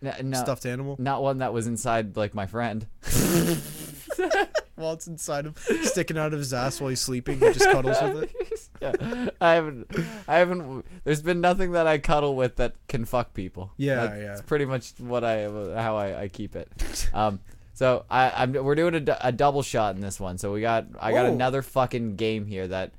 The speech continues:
Speaker 1: it's not really a game. It's just more of a game for Dan. Everyone else can play along. I, I like when, when people just give out answers. So feel free to just throw out random answers for this. If anyone gets it, you get a thousand points.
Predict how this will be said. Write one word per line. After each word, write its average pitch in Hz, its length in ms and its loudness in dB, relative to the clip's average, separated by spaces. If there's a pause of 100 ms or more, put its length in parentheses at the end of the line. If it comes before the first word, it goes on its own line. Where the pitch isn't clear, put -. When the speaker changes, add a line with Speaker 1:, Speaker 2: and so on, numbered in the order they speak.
(140)
Speaker 1:
it's - 100 -8
not 165 140 2
really 131 240 4
a 101 40 -2
game. 87 320 -6
It's 104 240 -4
just 135 160 -10
more 165 140 0
of 151 80 -2
a 143 40 -6
game 131 220 -4
for 117 100 -8
Dan. 95 360 -4 (180)
Everyone 196 300 6
else 180 160 4
can 175 120 -2
play 165 140 2
along. 147 320 4
I, 110 120 2
I 117 160 -2
like 139 300 2
when, 127 460 -2
when 117 260 -2
people 120 300 -2
just 107 240 -4 (160)
give 113 200 0
out 113 120 2
answers. 107 420 -2
So 120 120 -6
feel 147 280 0
free 139 320 -2
to - 140 -6
just 113 300 -4 (320)
throw 147 320 8
out 143 180 6
random 131 380 0
answers 113 340 -6
for 110 140 -8
this. 101 160 -4
If 101 80 -10
anyone 127 380 -4
gets 120 260 0
it, 135 120 0 (160)
you 135 140 0
get 139 140 6
a 131 80 4
thousand 160 800 4
points. 135 580 -4